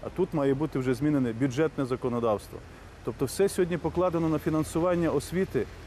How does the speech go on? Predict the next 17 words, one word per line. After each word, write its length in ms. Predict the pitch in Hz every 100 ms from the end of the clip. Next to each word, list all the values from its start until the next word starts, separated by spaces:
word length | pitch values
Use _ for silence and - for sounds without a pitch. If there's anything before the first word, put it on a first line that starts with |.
| -
на 120 | 127 139
місцеві 460 | 139 - 175 165
громади, 560 | 139 147 143 117 95 92 - - -
на 260 | 117 123 104 - -
території, 680 | 170 175 - 160 131 107 90 - - - - -
але 200 | 120 143
там 240 | 190 190
тільки 300 | 185 156 165
фінансується 580 | 165 156 151 160 143 147
зарплатня 680 | 143 139 151 135 170 185 175
і 100 | 135
оплата 340 | 139 160 151 143
комунальних 560 | 147 139 147 139 127
послуг. 440 | - 131 110 - - - - - - -
Підтримка 460 | 131 165 185 170 151
матеріально-технічної 1000 | 147 156 175 170 151 147 170 156 156 143
бази 400 | 135 190 156